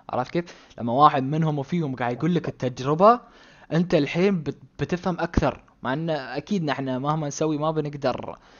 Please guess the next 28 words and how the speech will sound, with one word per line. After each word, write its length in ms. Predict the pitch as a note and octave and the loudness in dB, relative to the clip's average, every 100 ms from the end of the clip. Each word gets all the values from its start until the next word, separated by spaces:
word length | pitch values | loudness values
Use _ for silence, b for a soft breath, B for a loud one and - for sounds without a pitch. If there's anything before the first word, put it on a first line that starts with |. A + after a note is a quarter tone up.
| B - | B -2
نعرف، 520 | C3+ C3+ C#3+ - B2+ | 2 2 2 -4 -4
آه، 320 | A#2+ A2+ G#2+ | -4 -2 -6
التجربة 520 | A2+ C3+ B2+ C#3 C#3+ | -4 -4 -4 -4 -2
اللي 140 | C3+ B2+ | -2 -2
هم 260 | D3 D3+ | 0 0
يعيشونها، 800 | B2 A#2 A#2+ - C3+ C3+ C#3+ D3+ b b | -2 -2 -2 -2 -2 -2 -2 -4 b b
لكن 260 | D3 D3+ D#3 | -6 -4 -4
نحن 360 | D3+ D#3 D3+ C#3+ | -6 -6 -6 -6
نحاول 380 | - E3 C3+ | 2 4 4
قدر 280 | B2 C#3 B2+ | 0 -2 -2
المستطاع 560 | A#2 A#2 - A#2+ C3 A2+ | -4 -6 -6 -2 0 2
يعني 340 | G2+ F#2 F#2 | 0 -8 -8
أننا 240 | B2+ B2+ A#2+ | -6 -4 -4
نتثقف 500 | - D3+ - C#3 B2 | -2 -2 0 -4 -2
بهذا 340 | A#2+ C3 C3 | 0 0 0
الموضوع. 540 | A#2 A2+ A2+ A2+ G#2+ - b b b b b b _ | -2 -4 -6 -6 -8 -10 b b b b b b _
طبعًا 200 | - - - _ _ _ _ _ _ _ _ _ _ - - | -16 -16 -20 _ _ _ _ _ _ _ _ _ _ -20 -10
شو 140 | - | 0
رأيك 140 | D3 D3 | 2 4
بهذا 200 | C#3+ C#3+ | 2 0
الكلام؟ 320 | C#3 C3 C3+ | -2 -2 0
هل 140 | B2+ | -2
توافقني 560 | B2 A2+ A2+ - C3 B2 | -2 -2 -2 -6 -8 -6
أو 120 | A2+ | -6
تعارضني 560 | A2 F#2+ A#2+ A#2+ A2+ G#2+ | -4 -2 -2 -4 -6 -6
بالكلام 380 | G2+ G2 A2+ A2 | -8 -6 -4 -2
اللي 120 | G#2 | -4
قلته؟ 280 | G2 - | -10 -12